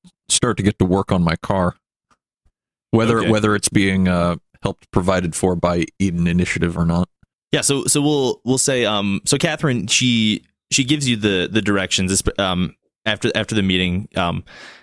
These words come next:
Speaker 2: to, uh, the garage where Terry, um, Terry works. He's the, the vehicle coordinator, the, the government in Eden, and so he, you know, you, you're going, you're, uh, you're able to, uh,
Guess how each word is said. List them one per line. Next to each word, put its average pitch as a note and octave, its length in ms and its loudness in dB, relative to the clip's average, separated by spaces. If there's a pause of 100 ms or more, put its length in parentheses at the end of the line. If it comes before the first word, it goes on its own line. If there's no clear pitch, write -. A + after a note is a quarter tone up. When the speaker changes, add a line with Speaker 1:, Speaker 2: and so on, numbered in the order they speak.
Speaker 2:
to, F#2 420 0
uh, D2 320 -2
the G2+ 220 -4
garage G#2 440 -2
where F2 260 0
Terry, F#2 760 0
um, D2 260 -4
Terry A2 200 -2
works. F2+ 220 -2
He's G#2 160 0
the, F#2 260 0
the F2+ 200 -2
vehicle G2 360 0
coordinator, D3 540 -4 (480)
the, F#2+ 120 0
the G#2+ 120 -2
government G#2+ 440 -2 (680)
in G#2 160 -2
Eden, G#2 420 -2
and G2 120 -2
so G2+ 180 0
he, F#2 340 -2
you B2 120 -6 (200)
know, G#2 60 2
you, G#2 140 0
you're A2 220 -2
going, A2 380 0
you're, F#2 240 0
uh, D#2 220 -2 (580)
you're A2 120 0
able G2 320 0
to, G2 260 0
uh, C2+ 300 -2